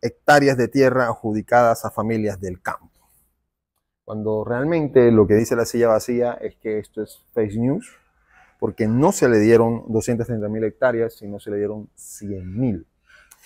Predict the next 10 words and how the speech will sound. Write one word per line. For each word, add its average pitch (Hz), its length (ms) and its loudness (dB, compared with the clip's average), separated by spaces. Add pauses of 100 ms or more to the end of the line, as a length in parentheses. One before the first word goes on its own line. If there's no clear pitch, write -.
(480)
Y 156 120 4
si 175 600 4 (520)
nos 165 160 0
ponemos 240 360 2
aquí 202 220 0
a 202 40 0
analizar 147 600 2
todo 120 160 4
este 120 220 4
periódico, 104 1300 2